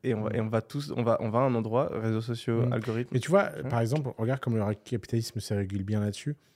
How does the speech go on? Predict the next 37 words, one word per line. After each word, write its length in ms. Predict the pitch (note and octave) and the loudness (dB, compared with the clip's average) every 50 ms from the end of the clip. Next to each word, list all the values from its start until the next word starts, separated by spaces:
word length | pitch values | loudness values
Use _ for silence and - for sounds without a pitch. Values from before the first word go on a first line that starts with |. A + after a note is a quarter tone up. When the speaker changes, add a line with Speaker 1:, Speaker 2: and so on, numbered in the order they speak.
| _ _ _ _ _ | _ _ _ _ _
Speaker 2:
Les 180 | - A2+ A#2+ A#2+ | 0 2 4 4
gens 200 | A2+ A#2 C3+ C3+ | 4 4 4 4
prenant 320 | B2 - - A#2+ A2+ A2+ | 2 2 0 2 2 0
conscience 760 | A2 - - C3 B2 A2+ - - - B2+ B2 A#2+ A#2 A2 - - | -2 -2 -2 -2 -2 -2 -2 -2 0 0 0 0 0 -2 -6 -8
que 120 | - A#2+ | -4 -2
les 100 | G#2 G#2+ | 0 0
réseaux 220 | G2+ G#2 G2 G2+ | 0 0 0 -2
sociaux 320 | G2 - A2 - - - G#2+ | -4 -6 -8 -6 -2 -2 0
les 140 | G2 G2 F#2+ | 0 0 -2
butent, 520 | F#2+ G2 A2 A#2+ D3 E3 - - - - _ _ _ _ _ _ _ _ _ _ _ - | -2 0 0 0 0 0 -2 -10 -20 -20 _ _ _ _ _ _ _ _ _ _ _ 4
les 60 | C3+ C#3+ D3 C#3+ C3 | 6 8 8 8 8
Speaker 1:
Mm. 40 | B2 | 6
Speaker 2:
utilisent 320 | A#2+ A2+ A#2+ A#2 G#2+ G#2 | 6 4 4 4 4 4
moins, 380 | G#2+ A2 A2+ A#2 B2 C3+ D3 - - _ _ _ | 4 4 4 4 2 2 0 -2 -6 _ _ _
le 120 | - A2+ A2+ | -2 -2 0
capitalisme 600 | - - A2+ - - - A2+ G#2+ G#2+ - - A2 | 2 0 0 0 0 -2 0 0 -2 -4 -6 -6
punit 300 | G2+ - - - A2+ A2 | -6 -4 -4 -2 -2 -2
ces 140 | - - G#2+ | -2 -4 -4
boîtes-là, 520 | G2 G#2 G2+ G2 - A2 A2 A2+ A#2+ B2+ - - | -4 -4 -6 -6 -4 -4 -4 -2 -2 -4 -4 -4
elles 80 | G#2+ | -4
doivent 160 | G2 G#2+ G2 | -4 -4 -4
se 100 | - - | -4 -4
réinventer 500 | G#2+ G2 G2+ G2 G2 G2 F#2+ - - A#2 G#2+ | -4 -2 -2 -2 -2 -4 -4 -6 -6 -6 -6
pour 140 | - G#2+ - | -6 -8 -10
faire 140 | - G2+ | -8 -8
autre 100 | G#2 - A#2+ A#2+ | -4 -2 0 2
Speaker 1:
Mm. 60 | A#2 A2 A2 | 2 2 2
Speaker 2:
chose, 100 | G#2+ A2 | 0 -2
pour 200 | - - G#2 G2+ | -6 -8 -6 -6
aller 100 | F#2+ F#2 | -4 -4
mieux. 180 | F#2 F#2+ F#2 - _ _ _ _ _ _ _ _ _ _ _ _ _ _ _ _ _ _ - - - - | -6 -6 -8 -10 _ _ _ _ _ _ _ _ _ _ _ _ _ _ _ _ _ _ -16 -16 -12 -10
Après, 260 | - G#2 - - C3+ | -10 -4 2 8 12
Speaker 1:
Ah, 120 | D3+ E3+ | 12 12
moi, 120 | E3 E3 E3 | 12 12 10
Speaker 2:
euh, 20 | |
Speaker 1:
je 60 | C#3+ - | 10 8
suis, 80 | D#3 | 6